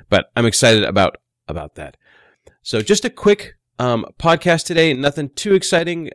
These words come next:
I just wanted to talk about the Amazon problems, the Windows server that I'm gonna be working on,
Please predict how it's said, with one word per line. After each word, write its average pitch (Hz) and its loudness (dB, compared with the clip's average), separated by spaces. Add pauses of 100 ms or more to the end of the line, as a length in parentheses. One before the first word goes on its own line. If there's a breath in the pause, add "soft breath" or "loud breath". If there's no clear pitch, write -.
(100)
I 98 -6
just 110 -10
wanted 120 -4
to 131 -6
talk 123 -2
about 117 -4
the 98 -6 (360 soft breath)
Amazon 139 4 (420 soft breath)
problems, 135 2
the 98 -2
Windows 127 -4
server 127 -4
that 120 -2
I'm 120 -4
gonna 120 -6
be 113 -4
working 117 -6
on, 113 -4